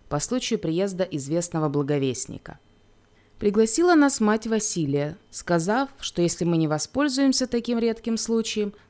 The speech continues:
то потеряем очень много. Мы взяли с собой детей. Я впервые очутилась на таком многолюдном собрании. Люди, входившие в зал, были сосредоточенно серьёзны.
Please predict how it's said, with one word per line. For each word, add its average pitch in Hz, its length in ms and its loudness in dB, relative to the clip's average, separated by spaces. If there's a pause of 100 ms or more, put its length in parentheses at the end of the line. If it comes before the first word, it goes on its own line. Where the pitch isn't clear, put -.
то 254 180 2
потеряем 202 600 4
очень 170 300 0
много. 135 480 -2 (760)
Мы 233 140 0
взяли 208 280 2
с 208 140 0
собой 156 300 -2
детей. 151 520 -10 (1000)
Я 185 160 0
впервые 220 500 4
очутилась 175 720 -2
на 160 80 0
таком 156 320 -2
многолюдном 165 600 0
собрании. 160 640 -2 (840)
Люди, 269 360 0
входившие 165 680 0
в 165 40 -4
зал, 147 360 -2 (420)
были 202 220 0
сосредоточенно 170 920 0
серьёзны. 139 720 -4